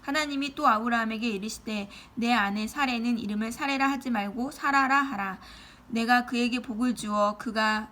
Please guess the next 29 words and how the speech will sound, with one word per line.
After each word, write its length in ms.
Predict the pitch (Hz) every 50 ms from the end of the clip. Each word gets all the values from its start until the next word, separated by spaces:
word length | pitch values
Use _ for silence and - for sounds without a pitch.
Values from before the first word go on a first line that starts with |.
| - -
내게 260 | 214 214 214 196 247
아들을 440 | 233 202 202 208 202 233 233 240 233
낳아주게 520 | 220 202 196 208 214 208 - 214 202 214 220
하며, 480 | 214 208 202 185 196 202 196 196 202 - - - - -
내가 400 | - 214 214 214 226 220 214 220
그에게 460 | - 247 233 233 240 214 233 240 240
복을 320 | - 240 208 226 240 240 233
주어 420 | - 226 214 202 196 196 202 202
그를 300 | - - 226 220 247 247
여러 260 | 220 202 208 220 247 247
민족의 400 | 233 233 220 214 247 240 233 240
어머니가 540 | 214 202 202 214 240 240 233 226 220 226 226
되게 280 | 220 208 202 190 226
하리니, 480 | 220 214 202 190 190 202 208 214 202 - - - - - -
민족이, 640 | - 233 240 240 254 269 254 247 240 262 254 247 - - - - - - -
민족의 440 | 226 226 226 220 254 247 240 254 247
여러 260 | 214 208 220 233 226
왕이 340 | 214 202 202 202 214 214 208
그에게서 480 | - 240 240 240 233 233 233 262 240
나리라." 460 | 220 196 190 196 196 196 196 190 185 - - - - - - -
아브라함이 480 | - 233 240 240 269 262 254 254 262 254
엎드려 420 | 220 208 - - 254 233 247 226
웃으며 420 | 208 196 - - 214 208 208 208 208
마음속으로 640 | 202 202 214 240 240 240 - 247 226 247 233 247 226
이르되, 440 | 208 190 202 185 202 196 190 180 - - - - - - -
"백 160 | - 240 240
세 160 | - - 294 277
된 180 | 269 269 269
사람이 540 | 269 311 285 254 240 233 220 220 226 208